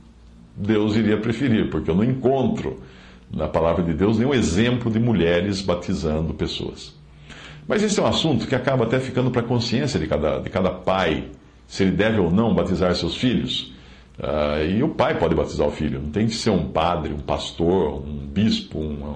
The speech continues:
nada disso. Pode ser qualquer cristão batizar uma pessoa. Ah, o meu genro pretende batizar os seus filhos, ah, só quando eles tiverem idade para decidir pelo batismo, porque é assim que ele enxerga. Bom, isso não é motivo para eu,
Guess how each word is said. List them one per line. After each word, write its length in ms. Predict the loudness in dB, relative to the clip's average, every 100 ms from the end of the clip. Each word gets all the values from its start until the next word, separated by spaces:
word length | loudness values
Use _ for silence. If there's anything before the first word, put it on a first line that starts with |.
| -12 -18 -20 -8
nada 200 | -2 0
disso. 440 | 2 0 -2 -6 -8
Pode 160 | -6
ser 80 | -4
qualquer 280 | -2 -2 -2
cristão 400 | -4 -2 0 0
batizar 360 | -2 -6 -6 -6
uma 80 |
pessoa. 380 | -8 -10 -10 -12 -14 -20 -20 -20 -20 -20 -20 -14 -2
Ah, 800 | 2 4 4 4 2 -2 -8 -14 -18 -20 -20 -6
o 80 | 0
meu 160 | 2 4
genro 300 | 2 2 2
pretende 420 | 0 2 2 2
batizar 440 | 2 2 4 4
os 220 | 2 0
seus 180 | 0 -2
filhos, 560 | 2 2 2 2 0 -4
ah, 120 | -6 -6
só 240 | -2 0
quando 360 | 2 2 2 2
eles 160 | 0
tiverem 340 | 0 2 2 2
idade 360 | 2 2 2
para 140 | 0 0
decidir 500 | -2 -2 -2 0 0
pelo 160 | 0
batismo, 480 | 0 0 0 -2 -2 -12 -20 -20 -20 -12
porque 200 | -8 -2
é 20 |
assim 220 | 0 0 0
que 80 |
ele 80 | 2
enxerga. 500 | 2 2 0 0 -4 -12 -20 -18 -6
Bom, 300 | -6 -6 -12 -10
isso 240 | -8 -4
não 140 | 0
é 60 | 4
motivo 460 | 4 2 2 2 2
para 160 | 2
eu, 360 | 2 4 2